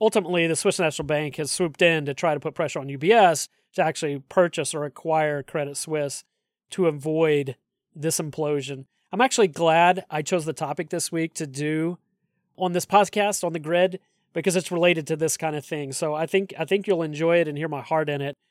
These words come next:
uh, when we get to that. Okay, this also was a huge story at the end of last weekend and over the weekend. Former President Trump is expected to be arrested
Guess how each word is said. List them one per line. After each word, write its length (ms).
uh, 100
when 140
we 120
get 200
to 100
that. 260
Okay, 440
this 220
also 360
was 180
a 60
huge 200
story 240
at 60
the 80
end 80
of 60
last 280
weekend 300
and 60
over 120
the 80
weekend. 380
Former 220
President 360
Trump 220
is 140
expected 540
to 100
be 320
arrested 580